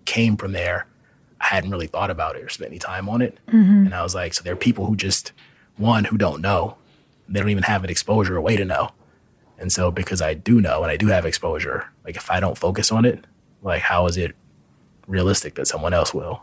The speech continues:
Speaker 1: And that's what made me start thinking about
Speaker 2: Right.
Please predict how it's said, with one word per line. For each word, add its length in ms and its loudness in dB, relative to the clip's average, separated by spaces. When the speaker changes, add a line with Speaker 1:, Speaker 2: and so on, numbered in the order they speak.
Speaker 1:
And 140 -2
that's 260 0
what 100 -2
made 180 -2
me 80 -2
start 260 -2
thinking 240 -4
about 360 2
Speaker 2:
Right. 320 -2